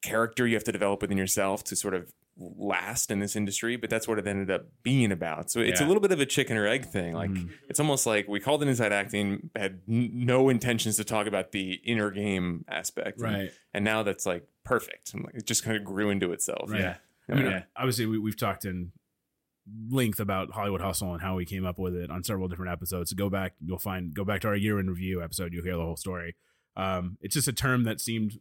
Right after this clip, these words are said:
Speaker 2: appropriate. Hollywood
Speaker 1: It's a
Speaker 2: Hustle.
Speaker 1: great name, man.
Speaker 2: It's a term that is thrown around a lot. And so it just felt for what we're doing.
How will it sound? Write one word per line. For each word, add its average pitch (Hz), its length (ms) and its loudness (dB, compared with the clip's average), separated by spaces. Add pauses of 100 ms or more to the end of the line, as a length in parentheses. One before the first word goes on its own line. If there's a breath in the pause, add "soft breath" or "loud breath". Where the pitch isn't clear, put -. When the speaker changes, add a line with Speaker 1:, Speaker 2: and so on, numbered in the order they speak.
Speaker 2:
appropriate. 101 520 0
Hollywood 104 260 0
Speaker 1:
It's 98 80 2
a 101 40 0
Speaker 2:
Hustle. 101 140 2
Speaker 1:
great 98 160 4
name, 85 280 0
man. 80 180 -4
Speaker 2:
It's 101 120 -4
a 110 40 -4
term 110 260 0
that 101 200 -2
is - 160 -6
thrown 110 160 2
around 101 300 2
a 98 40 0
lot. 98 380 0
And 98 200 -4
so 110 140 0
it 101 40 -2
just 95 140 -6
felt 110 320 -6
for 120 120 -2
what 113 260 2
we're 107 140 2
doing. 95 520 -2